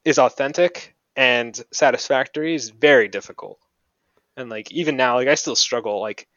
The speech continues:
with small group projects. Like, obviously, like, they're different, but it's still, like, a struggle. And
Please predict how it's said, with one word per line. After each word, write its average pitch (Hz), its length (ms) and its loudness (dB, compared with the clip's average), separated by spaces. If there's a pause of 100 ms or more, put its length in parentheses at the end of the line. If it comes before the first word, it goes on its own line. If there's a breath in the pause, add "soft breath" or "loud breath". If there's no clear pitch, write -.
(140)
with 135 140 -2
small 139 320 4
group 143 260 -2
projects. - 640 -4 (180)
Like, 127 120 0
obviously, 120 280 -2
like, 104 180 -12
they're - 100 -16 (120)
different, - 440 -4
but - 220 -10 (400 loud breath)
it's - 160 -4
still, 151 260 2
like, 107 320 -2
a 127 40 -10
struggle. 113 580 0 (260)
And 117 400 2